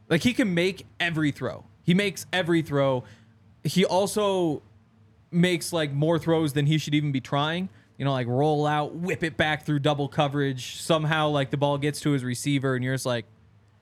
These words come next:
"How the hell did that just happen?" Like, great play, great throw to be able to hit that window. Maybe never try that again, though.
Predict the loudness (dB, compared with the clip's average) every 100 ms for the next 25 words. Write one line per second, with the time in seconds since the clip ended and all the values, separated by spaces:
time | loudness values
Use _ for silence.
0 | _ _ _ 0 2 2 2 0 0 0
1 | -2 -4 -4 -4 -2 -4 -2 -2 -4 -12
2 | -20 _ _ -20 -12 0 2 2 0 0
3 | 2 2 2 2 2 2 2 2 0 0
4 | 0 0 0 0 0 2 0 -2 -8 _
5 | _ _ _ _ _ 2 2 2 2 4
6 | 4 2 0 2 2 2 0 0 -2 0
7 | 0 -2